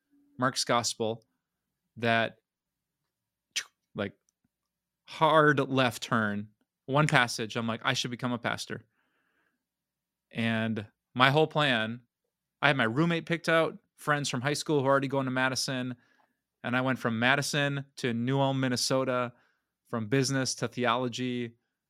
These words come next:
from going to college with a bunch of my friends to going to college where I knew no one. <laughs>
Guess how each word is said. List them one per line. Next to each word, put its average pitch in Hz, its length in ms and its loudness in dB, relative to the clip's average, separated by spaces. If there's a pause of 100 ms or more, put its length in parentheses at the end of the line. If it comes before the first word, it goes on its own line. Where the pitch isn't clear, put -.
(260)
from 123 180 -4
going 131 160 2
to 123 60 -2
college 123 360 2
with 120 80 -2
a 107 40 -4
bunch 123 220 -4
of 123 40 -6
my 113 100 -2
friends 123 420 -4
to 120 80 -8
going 123 160 -2
to 117 60 -4
college 120 360 0
where 110 160 -2
I 117 80 -2
knew 120 160 -2
no 117 220 0
one. 127 380 -2 (640)
<laughs> - 80 -8